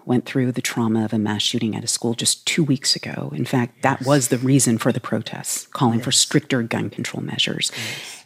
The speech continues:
Speaker 1: And now those protests have given way to this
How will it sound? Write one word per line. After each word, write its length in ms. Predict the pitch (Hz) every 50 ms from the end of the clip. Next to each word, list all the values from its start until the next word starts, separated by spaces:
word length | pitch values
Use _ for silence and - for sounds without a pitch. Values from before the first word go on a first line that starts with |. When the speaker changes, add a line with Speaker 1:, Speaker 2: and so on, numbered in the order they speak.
| _ -
Speaker 1:
And 220 | 226 226 233 226 226
now 520 | 247 262 294 294 277 269 247 220 202 190
those 220 | 185 - 190 185
protests 680 | - - - 196 202 202 - 185 165 165 - - - -
have 200 | 180 170 170 -
given 420 | - 180 175 190 180 175 175 165
way 300 | 156 156 175 170 170 170
to 400 | 170 - - 185 165 160 156 151
this 380 | 147 165 160 - - - -